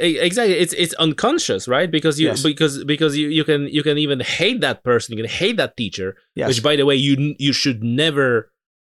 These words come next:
Speaker 1: like, if, if, if kids are hating the teacher,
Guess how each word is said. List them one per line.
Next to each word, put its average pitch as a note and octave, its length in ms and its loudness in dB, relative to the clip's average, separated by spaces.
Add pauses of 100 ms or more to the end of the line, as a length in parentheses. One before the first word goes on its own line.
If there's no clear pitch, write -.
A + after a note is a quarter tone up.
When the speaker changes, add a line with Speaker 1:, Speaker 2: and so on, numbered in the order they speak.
(240)
Speaker 1:
like, B2+ 280 -2
if, B2 260 -4 (320)
if, B2 320 -6
if B2+ 280 -4
kids D#3 300 0
are C3 140 2
hating D#3 480 -2
the F#3+ 80 2
teacher, G3+ 540 -2